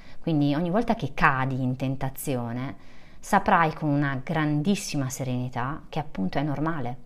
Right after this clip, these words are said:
perché la vita, la vita è un'altalena, un po' va su, un po' va giù, che fa parte del gioco, e che tutte le persone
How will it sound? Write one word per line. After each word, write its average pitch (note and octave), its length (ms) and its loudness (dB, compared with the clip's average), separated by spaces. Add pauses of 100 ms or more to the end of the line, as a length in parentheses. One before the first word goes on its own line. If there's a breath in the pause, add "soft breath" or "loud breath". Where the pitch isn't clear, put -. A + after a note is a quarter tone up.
(140)
perché D3 500 0
la C#3+ 100 0
vita, B2+ 440 0
la B2+ 120 -6
vita C3 380 -2
è A#2+ 40 -4
un'altalena, B2+ 580 2
un B2 80 -6
po' A2+ 120 -4
va A2 80 -2
su, - 160 -6
un A#2+ 60 -2
po' B2+ 120 -4
va E3+ 120 0
giù, - 400 2
che - 100 -12
fa C#3 120 -4
parte B2 320 -4
del C#3+ 140 0
gioco, F#3 460 6 (560 loud breath)
e F#3 140 2
che - 460 2 (640)
tutte C#4 380 0
le D3 120 2
persone C#3 920 -2